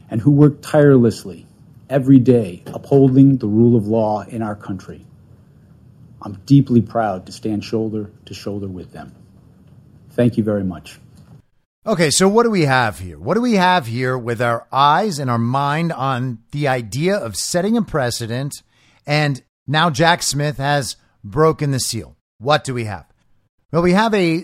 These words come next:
Speaker 2: special prosecutor giving the sort of speech one would anticipate if the person giving the speech wanted to be taken seriously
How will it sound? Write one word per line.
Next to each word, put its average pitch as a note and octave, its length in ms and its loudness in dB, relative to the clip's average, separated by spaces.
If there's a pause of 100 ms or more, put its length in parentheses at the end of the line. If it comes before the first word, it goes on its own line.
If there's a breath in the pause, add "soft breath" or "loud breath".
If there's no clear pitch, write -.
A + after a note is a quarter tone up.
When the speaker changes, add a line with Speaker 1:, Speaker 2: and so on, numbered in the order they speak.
Speaker 2:
special G3 480 -2
prosecutor B2+ 800 -2
giving A#2 720 -2 (520)
the F3 100 0
sort B3 300 0
of G3 140 -2
speech D3 480 -6
one E3+ 400 -2
would F#3 140 0
anticipate C#3 1000 -6
if E3 300 -4
the D#3 240 -8
person E3+ 420 -2
giving D3 220 -4
the F3+ 100 -2
speech D3+ 340 -8
wanted B2+ 300 -6
to B2 60 -14
be C#3+ 120 -10
taken D#3+ 380 -2
seriously D3+ 960 -4